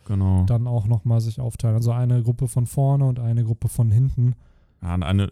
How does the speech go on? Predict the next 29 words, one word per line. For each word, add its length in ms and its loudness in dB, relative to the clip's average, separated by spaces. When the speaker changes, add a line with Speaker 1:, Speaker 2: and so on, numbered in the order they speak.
Speaker 1:
ja, 160 -4
eine 220 0
will 100 4
ja 80 4
irgendwie 300 0
so 160 2
von 220 0
oben 440 2
halt 200 2
Speaker 2:
Mhm. 40 2
Speaker 1:
da 460 0
Speaker 2:
Wo 220 2
ich 80 4
mir 80 4
aber 140 4
auch 140 2
da 180 6
Speaker 1:
reinstürzen. 320 4
Speaker 2:
denke, 300 0
glauben 400 0
die 140 0
wirklich, 340 0
das 180 -4
wird 140 -2
funktionieren? 560 0
Speaker 1:
Ja. 400 6
Speaker 2:
So. 560 4
Speaker 1:
Vor 140 4
allem, 280 4